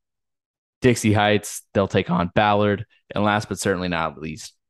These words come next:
Eastern will take on Ryle. So, uh, a couple of good games, a lot of games that I think have expected winners. But, uh, Adam,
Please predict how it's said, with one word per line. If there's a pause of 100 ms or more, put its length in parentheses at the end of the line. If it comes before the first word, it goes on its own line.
Eastern (260)
will
take
on
Ryle.
So, (520)
uh,
a
couple
of
good
games,
a
lot
of
games
that
I
think (400)
have
expected
winners. (380)
But, (100)
uh,
Adam,